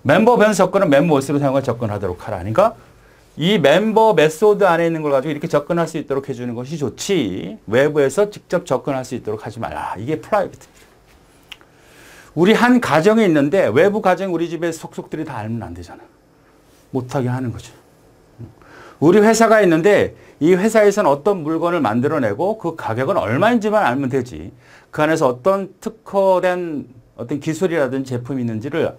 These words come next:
알게 하면 안 되잖아. 이게 다 정보 은폐고 이런 것들. 프라이빗으로 지정을 하는 겁니다. 컴퓨터 안의 변수는 외부로부터, 변수라는 건 무조건 사용을 해야 되죠. 컴퓨터 안의 메모리니까.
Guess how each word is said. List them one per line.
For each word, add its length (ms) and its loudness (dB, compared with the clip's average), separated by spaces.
알게 340 -4
하면 200 -8
안 120 -8
되잖아. 320 -12
이게 140 -2
다 120 0
정보 380 -2
은폐고 520 -8
이런 160 -16
것들. 220 -16
프라이빗으로 580 -2
지정을 380 -12
하는 180 -14
겁니다. 300 -20
컴퓨터 500 4
안의 280 6
변수는 800 0
외부로부터, 840 2
변수라는 540 2
건 160 -2
무조건 320 -2
사용을 420 -2
해야 80 0
되죠. 200 -4
컴퓨터 300 -6
안의 160 -2
메모리니까. 760 -2